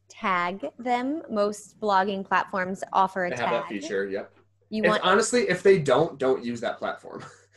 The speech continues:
Speaker 2: Like,
Speaker 1: Right.
Speaker 2: it, that should be kind of compulsory nowadays with a, with a blogging platform.
Speaker 1: And then make the title very catchy.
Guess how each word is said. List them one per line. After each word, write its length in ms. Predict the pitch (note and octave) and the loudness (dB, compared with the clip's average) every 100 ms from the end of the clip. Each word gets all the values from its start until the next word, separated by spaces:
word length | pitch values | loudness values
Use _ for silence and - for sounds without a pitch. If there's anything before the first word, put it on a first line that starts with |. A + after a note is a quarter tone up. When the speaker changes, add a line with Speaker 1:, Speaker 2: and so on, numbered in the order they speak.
| - - | -14 -4
Speaker 2:
Like, 160 | F#3+ | 2
Speaker 1:
Right. 240 | F#3+ G3+ F#3+ - - | 4 4 0 -2 2
Speaker 2:
it, 240 | F3+ F#3 | 2 6
that 160 | F#3 F#3 | 4 6
should 260 | G3 G3 | 6 6
be 80 | F#3 | 6
kind 180 | F3+ D#3+ | 0 0
of 120 | C#3+ | 0
compulsory 840 | C#3+ C#3 A#2+ - _ _ A2 G#2 | -4 -2 -2 -4 _ _ -6 -4
nowadays 400 | G#2 F#2+ F#2 F#2+ | -2 -4 -6 -6
with 100 | G2+ G2 | -6 -8
a, 100 | F2+ | -8
with 120 | A2 | -10
a 40 | |
blogging 380 | G2 F#2+ F2 D#2+ | -6 -6 -8 -12
platform. 460 | - - - - C#3+ _ _ _ _ - _ _ _ A4 | -12 -12 -12 -18 -20 _ _ _ _ -20 _ _ _ -2
Speaker 1:
And 180 | A#3+ | 2
then 300 | C4+ C#4+ D4+ | 4 2 2
make 200 | A#3+ A#3+ | 0 0
the 80 | A#3+ | -2
title 520 | G#3+ - G#3+ A3+ C4 | -8 -4 0 0 -2
very 340 | C#4 G#3+ G#3+ A3 | -4 -6 -4 -6
catchy. 640 | - G3 F#3+ - E4+ A4+ | -6 -8 -8 -4 -4 -4